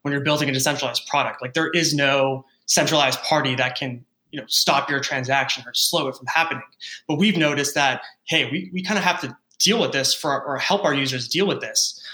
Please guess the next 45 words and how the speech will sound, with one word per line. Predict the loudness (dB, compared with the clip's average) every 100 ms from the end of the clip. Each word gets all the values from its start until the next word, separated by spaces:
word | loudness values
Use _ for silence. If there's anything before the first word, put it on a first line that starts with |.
| -16 -2
Um, | 0 2 2
so | 2 4 4 4 2 0 0
th-, | 2
those | 2 0
were |
things | 0 0
that | 0
we | -2
didn't | -2
necessarily | -2 0 0 0 0
expect | 0 0 0 -2 -4 -6 -2
that |
have | 0 0
kind | -4 -8
of | -8
popped | -6 -4
up | -2 -4 -6 _ -4
as | -2 0
challenges. | 2 2 4 2 2 -4 -12 -8 0
Um, | 0 2
and | 4
also | 4 2
the | 0
fees, | 0 0 0
as | 0
Kevin | 0 0 -2
mentioned | -2 -4 -4
too, | -4 -2
like, | 0 -2 -4 -16 -18 -12 -4
if | 0
you're | 2
trying | 4 4
to | 4 2
create | 0 0
a | 0
product | 0 0 0 0
that's | -2 0
gonna | 0 -2
bring | -2 0 2
seven | 0 0
to | -4
ten | -4 -4
percent | -2 -4 -4
to |
people, | -2 -2 0 0 -2